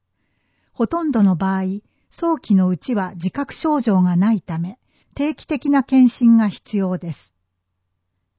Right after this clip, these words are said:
自己負担は通常の十分の一。健康診査、各種がん検診等が始まります。六月中旬、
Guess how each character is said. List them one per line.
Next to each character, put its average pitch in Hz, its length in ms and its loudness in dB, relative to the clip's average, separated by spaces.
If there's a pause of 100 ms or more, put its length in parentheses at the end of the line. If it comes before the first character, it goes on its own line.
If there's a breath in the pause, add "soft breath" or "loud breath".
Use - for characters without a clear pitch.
(580)
自 - 140 -6
己 311 160 0
負 - 100 -14
担 214 240 2
は 175 240 -4 (140)
通 302 240 0
常 311 260 -2
の 294 160 4
十 262 240 0
分 254 220 4
の 240 140 6
一。 214 380 -4 (540)
健 302 260 -4
康 311 240 0
診 277 300 2
査、 - 280 -10 (120)
各 311 240 -2
種 208 180 -2
が 240 160 2
ん 302 120 -2
検 311 280 -2
診 196 240 4
等 254 340 -2
が 175 180 -2
始 180 320 2
ま 208 120 6
り 190 120 2
ま 185 160 2
す。 - 240 -20 (1800)
六 214 240 -2
月 - 260 -4
中 269 300 -2
旬、 233 320 2